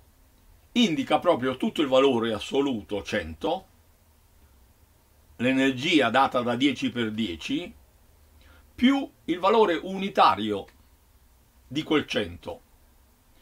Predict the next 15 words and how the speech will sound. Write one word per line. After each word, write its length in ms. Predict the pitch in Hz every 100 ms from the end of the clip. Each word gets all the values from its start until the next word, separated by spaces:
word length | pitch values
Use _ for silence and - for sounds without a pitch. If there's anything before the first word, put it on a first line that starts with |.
| - -
E 100 | 165
quindi 380 | - 220 147 156
anche 300 | 202 226 170
centouno 840 | - 151 143 156 127 101 123 175 - _ _ _ _ _ _ _
è 120 | - 180
proprio 420 | 226 - 151 139
il 200 | 165 180
valore 480 | 165 214 226 214 208
unitario. 680 | 196 190 160 90 82 92 90 - _ _ _ _ _ _ _ _ _ _ _ _
In 200 | - 208
tutto 500 | - 294 - - 180 -
il 140 | 180
suo 400 | - 214 202 165 156
movimento 680 | 175 190 208 214 208 208 190
cento. 600 | 143 107 101 117 113